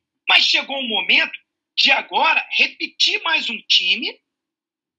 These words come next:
adaptando ou voltando a colocar os jogadores nas suas funções, pra que o time ganhe moral, ganhe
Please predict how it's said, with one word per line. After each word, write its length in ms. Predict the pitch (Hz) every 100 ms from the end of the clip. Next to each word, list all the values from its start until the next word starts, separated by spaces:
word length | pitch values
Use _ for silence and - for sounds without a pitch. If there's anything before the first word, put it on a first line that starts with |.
| _ _ _ _ -
adaptando 920 | 226 294 294 - - 269 294 240 - _ _ _ -
ou 340 | 277 269 170 _ _ _
voltando 800 | 247 269 - - 320 339 - - _
a 120 | 208
colocar 400 | 208 240 233 226
os 60 | 226
jogadores 420 | 220 208 208 202
nas 160 | 233 233
suas 260 | 269 254 202
funções, 680 | 196 175 190 202 339 - - _ _ _ -
pra 160 | 320
que 100 | 311
o 40 | 320
time 300 | - - 392 - _ _ _ -
ganhe 380 | 302 466 466 339
moral, 480 | 262 214 196 156 _
ganhe 220 | 269 359